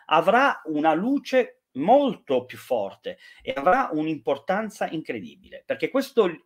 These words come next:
film, La storia infinita, e il libro sono fra i libri più importanti mai scritti della narratu-, della narrativa mondiale, ve lo posso garantire.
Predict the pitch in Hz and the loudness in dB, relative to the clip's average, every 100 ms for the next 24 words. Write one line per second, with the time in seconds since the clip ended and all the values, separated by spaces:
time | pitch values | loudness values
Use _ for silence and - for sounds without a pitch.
0 | _ - 120 95 90 107 - _ - 117 | _ -8 -8 -8 -10 -12 -14 _ -6 -6
1 | - 180 175 113 123 117 95 - - 147 | -4 -4 -4 -4 -6 -8 -8 -10 -4 -2
2 | 160 139 98 85 95 113 - _ - 262 | -2 -4 -6 -8 -10 -10 -16 _ 0 4
3 | 190 123 180 170 175 214 202 123 113 151 | 4 2 0 0 0 -4 -6 -6 -8 -6
4 | 175 190 196 254 269 247 143 180 214 - | -4 -4 -2 0 0 0 -2 0 -2 -4
5 | 247 240 - 214 180 175 180 180 180 - | -4 -4 -2 2 4 4 4 2 0 -4
6 | 214 175 151 175 180 180 175 214 220 202 | -10 -2 2 4 4 2 0 -4 0 2
7 | 175 185 190 113 82 78 76 - 147 175 | 2 -2 -2 -4 -4 -6 -10 -4 -2 0
8 | 208 - 135 110 82 80 - | -2 -2 -4 -4 -6 -18 -20